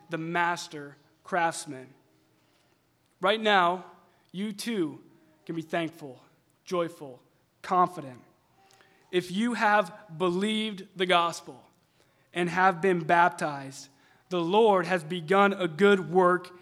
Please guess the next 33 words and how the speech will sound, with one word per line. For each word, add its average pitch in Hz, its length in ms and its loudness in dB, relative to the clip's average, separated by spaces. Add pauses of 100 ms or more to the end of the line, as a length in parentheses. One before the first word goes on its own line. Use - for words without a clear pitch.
(120)
in 175 180 2
you. 165 400 2 (600)
You 226 200 0
are 226 120 2
the 196 100 0
Lord's 196 600 0 (140)
work 175 480 0
in 175 120 -2
progress. 160 800 2 (480)
And 170 100 -8
this 220 160 -6
table, 170 380 -4 (100)
this 202 140 -12
table 214 240 -6
right 190 200 -2
here, 170 320 -6 (480)
is 165 120 -8
the 175 80 -2
Lord's 185 680 -2 (220)
workbench. 165 760 -6 (1300)
And 160 100 -6
there 170 140 0
are 160 60 0
many 208 440 0 (140)
projects 170 640 -2
that 156 120 -16
the 156 120 -14
Lord's 165 260 -8
working 160 240 -8
on. 139 120 -16
Just 160 140 -18
look 196 140 -12
around. 143 360 -8